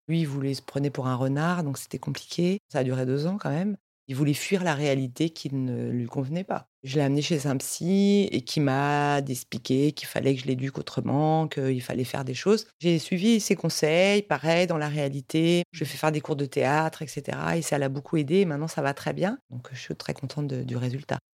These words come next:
Après, c'est des enfants que je comprends très bien parce que s'ils fonctionnent exactement comme moi, ça fait écho avec moi. Pourtant, je me crois pas du tout pour quelqu'un de surdoué. J'ai toujours l'impression d'être particulièrement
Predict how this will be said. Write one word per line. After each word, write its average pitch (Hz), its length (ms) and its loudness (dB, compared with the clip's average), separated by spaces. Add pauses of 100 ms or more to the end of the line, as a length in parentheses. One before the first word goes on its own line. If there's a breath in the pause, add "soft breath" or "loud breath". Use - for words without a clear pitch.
(180 soft breath)
Après, 302 420 4
c'est 185 160 -4
des 170 160 2
enfants 247 220 2
que 226 40 0
je 196 80 2
comprends 170 360 -2
très 202 180 0
bien 226 300 2
parce - 160 -8
que 165 80 -4
s'ils 147 260 -6
fonctionnent 151 480 -4
exactement 180 480 2
comme 170 200 0
moi, 190 260 0 (240)
ça 185 160 2
fait 202 180 4
écho 214 220 2
avec 185 320 2
moi. 202 360 4 (220 loud breath)
Pourtant, 214 240 2
je 202 100 0
me 160 280 4
crois - 240 0
pas 185 100 2
du 185 140 0
tout - 80 -10
pour - 120 -10
quelqu'un 156 280 -2
de - 40 -6
surdoué. 156 520 0 (140)
J'ai 139 120 -6
toujours 165 280 -6
l'impression 156 420 -2
d'être 151 200 0
particulièrement 147 800 -2